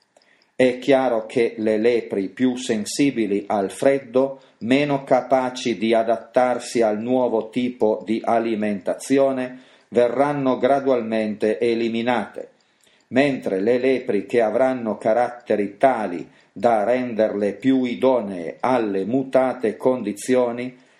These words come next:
saranno automaticamente favorite e daranno origine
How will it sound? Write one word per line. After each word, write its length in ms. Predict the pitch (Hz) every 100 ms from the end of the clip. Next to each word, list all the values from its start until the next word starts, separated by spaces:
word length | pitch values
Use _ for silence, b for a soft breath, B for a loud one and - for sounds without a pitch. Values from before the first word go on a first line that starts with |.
| b -
saranno 720 | 131 117 135 135 120 113 113
automaticamente 1400 | 135 143 135 127 117 113 110 101 104 110 131 135 127 107
favorite 920 | - 107 92 90 139 147 143 147 151 b b b b
e 240 | 123 123 110
daranno 760 | 113 113 127 127 123 113 -
origine 720 | 110 107 127 117 101 87 80